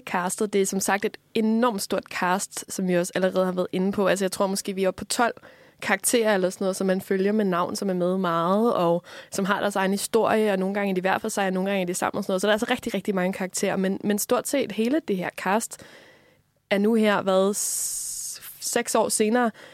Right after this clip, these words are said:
jo faktisk blevet nogle, nogle store navne. Altså, der er selvfølgelig Millie Bobby Brown, som blev en kæmpe stjerne bare efter første sæson. Så David Harbour, han har også skabt sig selv en karriere og er med i mange ting. Øhm, så sådan stort set hele vejen rundt har castet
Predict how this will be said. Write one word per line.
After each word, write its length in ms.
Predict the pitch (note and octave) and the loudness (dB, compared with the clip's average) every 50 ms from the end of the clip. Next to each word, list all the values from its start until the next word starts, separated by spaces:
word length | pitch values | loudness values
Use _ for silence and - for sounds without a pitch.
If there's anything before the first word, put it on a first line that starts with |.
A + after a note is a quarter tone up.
| - - _ - | -20 -8 _ -4
jo 60 | G3 | 0
faktisk 360 | - D#3 - - A#3 A3+ - | 0 0 0 0 -4 -6 -4
blevet 140 | A3 G#3+ G3 | -4 -4 -2
nogle, 420 | F#3 F3+ F3+ F3+ F3 - - - | 0 0 0 -2 -4 -6 -6 -4
nogle 180 | G3 F#3 F3+ F3+ | -2 -2 -2 -4
store 300 | - - G3 F#3+ A#3 B3+ | -2 -2 0 2 2 2
navne. 560 | A#3+ G3 F3 F3+ F#3+ A3 C4+ D#4+ F4 G4 - | 4 4 4 4 4 2 2 0 0 0 0
Altså, 460 | G3+ F#3 F#3+ - - G3 F3+ F#3+ F#3 | 0 0 0 0 0 0 2 2 0
der 120 | F3+ - G3+ | 0 0 -2
er 40 | G3 | -2
selvfølgelig 360 | F#3+ G#3+ - - A3+ A#3 A#3 | -2 -2 -2 0 2 2 4
Millie 180 | A3+ A3 G#3+ A3 | 4 2 2 0
Bobby 240 | - G#3 F#3+ G3 | 0 0 0 0
Brown, 380 | F#3+ - F#3 F3+ F3+ G3+ A#3+ B3+ | 0 2 2 4 4 2 2 0
som 260 | - - G3+ F3+ F3 | 0 0 -2 -2 -2
blev 280 | - - F3 E3+ E3+ E3 - | 0 0 2 2 2 0 0
en 200 | F3 E3+ F3 - _ | -2 -4 -4 -8 _
kæmpe 320 | - - - B3 D#4 E4 D4+ | -8 -2 0 0 2 0 -2
stjerne 400 | - - - F#3 F3 E3+ F3 F#3+ | -2 -2 -2 0 0 0 0 0
bare 220 | - G3 G3 - | 0 0 0 0
efter 180 | F3 - - G3+ | 0 -2 -4 -4
første 320 | - G3 G3+ - - A3 | -2 -4 -4 -4 -4 -6
sæson. 420 | - - G3+ - G3 F3+ F#3 G3+ - - - - - - - - - | -6 -6 -4 -2 0 0 0 -2 -4 -8 -16 -20 -20 -20 -20 -18 -6
Så 180 | - A#3 A3 | -2 0 0
David 240 | G#3 G#3+ G3+ F#3+ F#3+ | 2 0 0 0 -2
Harbour, 280 | F#3 - G3+ G#3 A#3+ B3 | -2 0 2 2 2 2
han 140 | A#3 A#3+ A3+ | 2 2 2
har 100 | A3+ G3 | 4 4
også 300 | F3 G3+ A#3+ - - - _ - | 4 2 2 0 -4 -10 _ -20
skabt 320 | - - - B3+ A#3+ - | -8 -2 0 0 0 0
sig 100 | - B3 | -2 -4
selv 220 | - - A#3+ A3+ G#3+ | 0 0 0 0 0
en 120 | A3 A3 | -2 -2
karriere 340 | G#3+ A3+ G#3+ G3+ G3 G3 G#3 | 0 0 2 2 2 2 2
og 40 | G3 | 2
er 40 | G3 | 2
med 200 | F#3+ F#3+ F#3+ G3 | 2 0 0 0
i 200 | F#3+ F#3 F3+ F3 | 0 -2 -2 -2
mange 260 | E3 E3+ F3 G3+ A3+ | -2 -2 0 -2 -2
ting. 260 | - - B3+ A#3+ - - - | 0 0 -2 -2 -2 -4 -2
Øhm, 360 | G3 F#3+ F3+ F3+ F3 F3 E3+ - _ - - - - - - - - - _ _ _ - | -2 0 0 -2 -2 -4 -6 -10 _ -20 -20 -20 -20 -20 -20 -20 -20 -20 _ _ _ -4
så 140 | - G#3+ | -2 -2
sådan 260 | G3+ - A3+ G#3 G3 G3 | 0 2 2 2 2 0
stort 300 | - - C4 B3+ A#3+ - | 2 2 2 2 2 2
set 120 | B3+ A3 | 2 2
hele 180 | A3+ B3+ C#4+ D4 | 4 4 4 4
vejen 200 | C4+ A3+ G3+ G3+ | 4 2 2 2
rundt 220 | G#3 G#3+ G#3 G#3+ | 0 0 0 -2
har 80 | G#3+ G3+ | -4 -2
castet 560 | - - F#3 F#3 F#3+ - A#3 A3 G#3+ G3+ | 0 0 0 0 0 -2 -2 0 0 0